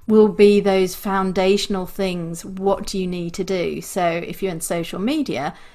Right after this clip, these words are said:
that could more be, what's the content you need to put out there?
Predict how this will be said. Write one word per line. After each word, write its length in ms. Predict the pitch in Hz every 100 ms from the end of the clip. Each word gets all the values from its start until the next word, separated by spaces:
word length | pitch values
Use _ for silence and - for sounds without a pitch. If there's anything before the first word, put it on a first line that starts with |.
| -
that 180 | 269 -
could 140 | 233
more 260 | 214 220 214
be, 300 | 208 202 208
what's 460 | 196 185 196 -
the 100 | -
content 680 | - - 180 170 - 156 -
you 120 | 190
need 180 | 175 165
to 80 | -
put 160 | 190 175
out 280 | 170 -
there? 240 | - 139